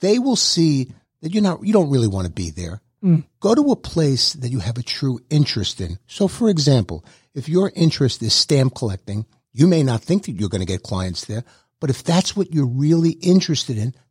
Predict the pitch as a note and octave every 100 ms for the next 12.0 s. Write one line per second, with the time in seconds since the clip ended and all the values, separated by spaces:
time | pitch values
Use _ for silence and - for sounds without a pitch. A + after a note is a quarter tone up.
0 | _ G3 F#3 - A#3 A#3 F3+ - - _
1 | _ _ _ - D3 D3 C3+ A#2+ A#2+ A#2+
2 | A2+ A2+ A2 G#2 - G2 F#2+ - E2 -
3 | - _ _ _ _ _ _ - A2 A#2+
4 | D#3+ B2+ G#2 A2 F#2 F2+ G2 G#2+ - A#2+
5 | G#2 - A2 G#2 G#2 G#2 A2+ C#3 D3+ F3+
6 | F3 - G#2 G#2+ F2 D#2+ F#2 - - B3
7 | F#3 _ _ B3+ C4+ - B3 F#3+ - F#3
8 | E3 - D#3+ D3+ C3 C3 B2 G#2+ B2 C3
9 | A#2 G#2+ F2 F#2+ B2 F#3+ - - - _
10 | - A#3 C4+ - A3+ G3+ G3+ - - -
11 | A3 A3 - E3+ C3+ A2 A2 F#2+ F#2